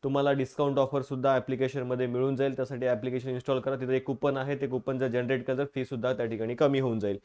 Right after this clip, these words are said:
अ, लेक्चरला जे आहे ते सुरुवात झालेली आहे. बघा, आपला हा शेड्यूल आहे, वेळापत्रक आहे लेक्चरचं.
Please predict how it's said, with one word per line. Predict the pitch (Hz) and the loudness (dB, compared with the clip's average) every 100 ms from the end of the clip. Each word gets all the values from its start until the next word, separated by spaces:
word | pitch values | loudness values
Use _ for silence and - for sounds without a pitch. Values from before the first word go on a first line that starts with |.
| - - _ - | -16 -20 _ 0
अ, | 139 143 143 | 6 8 8
लेक्चरला | 143 143 180 180 170 165 | 6 6 6 8 8 6
जे | 160 | 6
आहे | 160 156 | 6 4
ते | 151 151 | 0 -2
सुरुवात | 156 147 151 | 0 6 6
झालेली | 131 143 135 139 | 6 2 4 4
आहे. | 139 131 | 4 4
बघा, | 131 135 | 4 4
आपला | 131 135 | 4 4
हा | 135 | 2
शेड्यूल | - 135 127 147 | 2 2 4 8
आहे, | 139 135 139 | 8 8 4
वेळापत्रक | 127 127 131 135 135 135 | 0 2 2 0 -2 0
आहे | 131 135 | 0 0
लेक्चरचं. | 127 123 139 123 123 135 | -2 -2 -2 -2 -2 -4